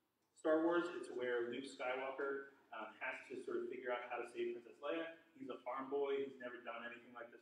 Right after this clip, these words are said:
before. When he was in the cantina in Mos Eisley, he, uh, basically would have died if, if, uh, Obi-Wan wasn't there. So he's sort of, uh, buying into the fact that he is, um, this new person. He's the hero,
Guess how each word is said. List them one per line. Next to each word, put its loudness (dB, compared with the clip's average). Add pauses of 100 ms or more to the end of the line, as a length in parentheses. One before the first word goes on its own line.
before. 0 (100)
When -4
he -4
was -2
in -4
the -4
cantina -8
in -8
Mos -8
Eisley, -2 (240)
he, -4 (300)
uh, -8
basically 0
would 0
have -6
died 2 (540)
if, -8
if, -14 (100)
uh, -12
Obi-Wan 2
wasn't 0
there. 2
So -2
he's 4
sort 4
of, 0 (1000)
uh, -4 (240)
buying 4
into 0
the 0
fact -2
that -4 (140)
he -10
is, -4 (320)
um, -8
this -4
new -6
person. -4
He's -14
the -10
hero, 2